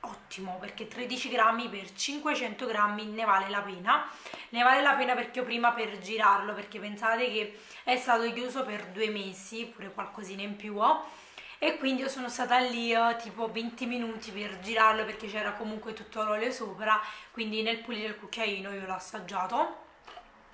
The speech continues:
però facciamo finta che non l'avevo mai assaggiato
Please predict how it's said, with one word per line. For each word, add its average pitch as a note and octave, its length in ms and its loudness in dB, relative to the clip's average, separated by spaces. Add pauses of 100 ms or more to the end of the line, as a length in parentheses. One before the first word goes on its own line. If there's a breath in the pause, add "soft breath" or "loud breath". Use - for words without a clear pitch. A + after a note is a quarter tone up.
(640)
però - 460 4
facciamo D4 380 2
finta B3 240 -8
che A3+ 100 -6
non G#3+ 120 -2
l'avevo G#3 260 -4
mai G#3+ 180 -2
assaggiato A#3 840 -6